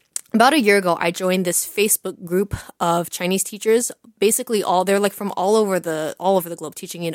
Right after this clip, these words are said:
all sorts of places, teaching Chinese in all sorts of places. Um, but by and large, I wanna say that most of them are Taiwanese 'cause it's on Facebook.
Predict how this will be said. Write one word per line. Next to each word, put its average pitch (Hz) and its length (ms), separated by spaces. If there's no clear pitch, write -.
all 220 240
sorts - 240
of 165 80
places, 165 420
teaching 247 240
Chinese 202 320
in 180 80
all 180 80
sorts 180 180
of 165 80
places. 160 460
Um, 165 360
but 185 380
by 185 160
and 208 160
large, 190 260
I 170 80
wanna 170 180
say 170 140
that 165 140
most 165 220
of 175 60
them 175 120
are 160 60
Taiwanese 160 500
'cause - 260
it's - 160
on 160 80
Facebook. 165 460